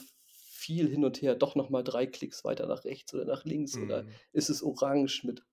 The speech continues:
Speaker 1: schwarzer Outline oder ist es irgendwie ohne Outline und ist es, äh, eher dunkler, he-, also, äh, kann man ja so viel hin und her machen und das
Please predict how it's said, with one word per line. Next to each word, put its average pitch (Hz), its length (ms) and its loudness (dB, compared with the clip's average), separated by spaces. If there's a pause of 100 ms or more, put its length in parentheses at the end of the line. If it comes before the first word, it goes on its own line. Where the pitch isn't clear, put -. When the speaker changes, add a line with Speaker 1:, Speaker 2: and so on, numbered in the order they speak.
Speaker 1:
schwarzer - 380 0
Outline 147 540 2
oder 117 180 0
ist - 140 -4
es 113 160 -6
irgendwie 117 240 -4
ohne 165 260 2
Outline 135 600 2
und 104 160 -6 (340)
ist - 180 -6
es, 110 220 -4
äh, 113 320 0 (280)
eher 123 120 -2
dunkler, 165 340 2
he-, 139 160 -2
also, 120 260 -4 (120)
äh, 120 140 -10
kann 143 160 2
man 139 80 8
ja 131 100 6
so 175 220 0
viel 165 300 -4
hin 151 140 0
und 143 140 -2
her 151 100 4
machen 143 320 2
und 113 160 -4
das - 260 -10